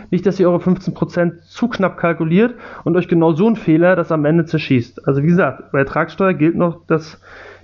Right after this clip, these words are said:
die alte und aus meiner Sicht auch richtige Regelung. Wo gilt das noch?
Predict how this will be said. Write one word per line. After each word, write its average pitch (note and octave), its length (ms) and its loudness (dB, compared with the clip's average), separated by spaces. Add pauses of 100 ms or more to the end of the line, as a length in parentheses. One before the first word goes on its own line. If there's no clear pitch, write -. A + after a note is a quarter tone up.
die D3+ 120 2
alte G3 340 0
und E3 120 -2
aus C3+ 140 -4
meiner E3 180 2
Sicht D3+ 140 -4
auch A#2+ 100 -8
richtige D3 360 2
Regelung. A#2+ 440 0 (1300)
Wo G3+ 120 4
gilt G3 160 2
das E3 140 0
noch? A3 420 0